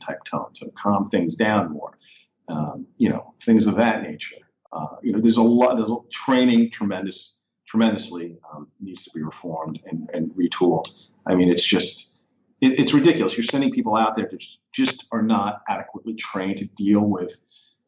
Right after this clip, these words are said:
a myriad of situations, including people that are, you know, emotionally disturbed. Um, you know, everything is about overpowering any perceived force they may be looking at, you know, whether, or, or defiance they may be looking at. That's their, that's their bottom line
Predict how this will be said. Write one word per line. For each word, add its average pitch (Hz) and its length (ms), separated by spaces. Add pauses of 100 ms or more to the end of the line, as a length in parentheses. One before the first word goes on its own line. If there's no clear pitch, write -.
(560)
a 123 80
myriad 131 420
of - 60
situations, - 580
including 92 420
people 95 420
that - 100
are, 87 200
you 104 80
know, - 100
emotionally - 340
disturbed. - 680 (100)
Um, - 140
you 110 60
know, - 80
everything 135 380
is 110 160
about 104 320
overpowering 117 920 (420)
any 131 160
perceived - 760 (680)
force 143 380
they 110 160
may 110 160
be 104 160
looking 101 320
at, - 240
you - 40
know, - 120
whether, - 200
or, - 260
or - 140
defiance 98 600
they - 120
may 78 100
be 76 160
looking - 260
at. - 140 (280)
That's 117 500
their, 107 360
that's 117 220
their 110 100
bottom 92 300
line - 240